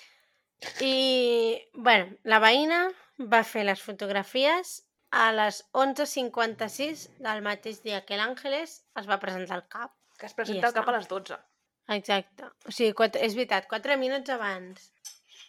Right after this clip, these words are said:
Speaker 1: I
Speaker 2: Sí.
Speaker 1: que realment f-, ensenyen el recorregut que ha de fer per arribar des del pont aquest fins al cap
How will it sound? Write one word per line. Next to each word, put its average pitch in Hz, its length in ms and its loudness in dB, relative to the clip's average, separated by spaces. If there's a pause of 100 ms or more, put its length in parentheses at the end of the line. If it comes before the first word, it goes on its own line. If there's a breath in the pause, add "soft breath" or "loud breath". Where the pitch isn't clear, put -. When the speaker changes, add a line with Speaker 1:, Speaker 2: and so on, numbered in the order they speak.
(100)
Speaker 1:
I 214 160 -4
Speaker 2:
Sí. 196 80 -10
Speaker 1:
que 208 100 4
realment 208 520 2 (200)
f-, - 160 -20 (160)
ensenyen 226 440 -2
el 240 120 4
recorregut 220 800 -2
que 196 140 0
ha 196 80 6
de 196 100 4
fer 208 240 -2
per 196 160 2
arribar 190 760 4
des 202 200 -6
del 185 200 4
pont 196 280 4
aquest 190 320 2
fins 180 240 -6
al 180 180 0
cap 196 300 -2